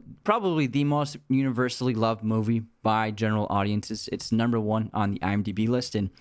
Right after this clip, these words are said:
it's a beautiful story. It's a tragic story. It's a very p-, powerful, profound story,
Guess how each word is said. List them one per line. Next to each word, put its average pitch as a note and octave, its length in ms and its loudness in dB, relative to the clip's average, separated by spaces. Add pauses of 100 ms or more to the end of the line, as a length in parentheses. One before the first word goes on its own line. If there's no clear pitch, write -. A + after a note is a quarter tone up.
(320)
it's B2 160 0
a A#2 60 0
beautiful C3 380 0
story. C3+ 420 0 (280)
It's - 240 -2
a A2 80 0
tragic A#2 560 0
story. A2+ 480 0
It's A2+ 220 -2
a - 20 2
very G#2+ 280 2
p-, - 120 -20 (160)
powerful, C3+ 640 0 (120)
profound A#2 480 0
story, C3 400 0